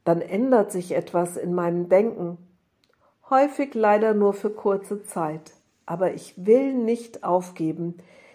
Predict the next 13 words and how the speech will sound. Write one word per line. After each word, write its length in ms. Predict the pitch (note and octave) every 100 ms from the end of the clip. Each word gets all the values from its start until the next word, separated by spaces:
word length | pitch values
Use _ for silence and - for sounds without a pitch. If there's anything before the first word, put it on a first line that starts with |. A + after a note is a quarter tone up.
| _ -
Ich 220 | G#3+ -
will 160 | B3
mich 360 | A#3+ C4 - -
immer 480 | C#4 D4+ D4+ D4 D4
wieder 360 | A#3+ B3+ C4
neu 420 | C4 A3 G3 A#3 C#4
entscheiden, 840 | A3 G#3 - F3+ F3+ F#3+ A3 A3+
meine 340 | A3 F#3 F3+
Gedanken 600 | F3+ F3 F3+ F3+ F#3+ G#3+
auf 200 | - G3+
das 340 | - G#3+ - -
Gute 380 | A#3 A3 F#3+ -
auszurichten. 920 | E3 - - E3+ E3+ - - F3